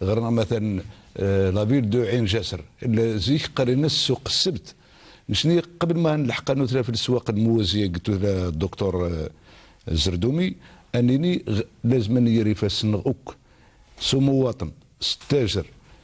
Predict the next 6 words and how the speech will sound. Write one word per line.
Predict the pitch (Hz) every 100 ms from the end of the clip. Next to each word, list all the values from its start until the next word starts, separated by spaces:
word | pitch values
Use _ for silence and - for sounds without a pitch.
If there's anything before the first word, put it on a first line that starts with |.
| -
س-، | - - 110
س | 101 90
المنتخب | 117 131 135 131 120 - 73 - -
سو | - 131
مسؤول | 120 - 185 196 -
وكل | 165 - - - - 202